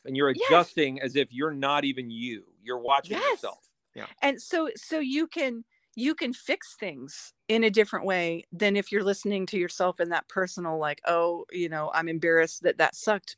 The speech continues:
Speaker 2: way. It's like, no, no, no. All of a sudden you're able to be on the other side of the casting table, on the other side of the glass in, in the studio. And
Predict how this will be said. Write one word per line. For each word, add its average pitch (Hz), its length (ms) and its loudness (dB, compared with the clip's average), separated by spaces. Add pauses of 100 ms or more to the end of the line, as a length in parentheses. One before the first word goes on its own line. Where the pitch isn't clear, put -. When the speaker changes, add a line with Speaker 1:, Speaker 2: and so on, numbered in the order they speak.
Speaker 2:
way. 160 340 2 (260)
It's 226 180 6
like, 233 140 6
no, 262 120 4
no, 320 100 4
no. 302 200 2 (220)
All 254 220 4
of 320 80 -4
a 302 60 -10
sudden 240 340 0
you're 220 220 0
able 214 320 -2 (140)
to 202 120 -4
be 202 280 0
on 190 120 -2
the 185 160 -4
other 190 220 2
side 208 320 0
of 180 80 -4
the 175 80 -6
casting 185 500 -2
table, 165 440 -6
on 170 140 -2
the 180 180 -2
other 190 220 6
side 185 360 4
of 160 80 -2
the 175 80 0
glass 175 480 0
in, 170 220 -10
in 175 140 -2
the 170 80 -4
studio. 160 720 -2 (760)
And 202 240 4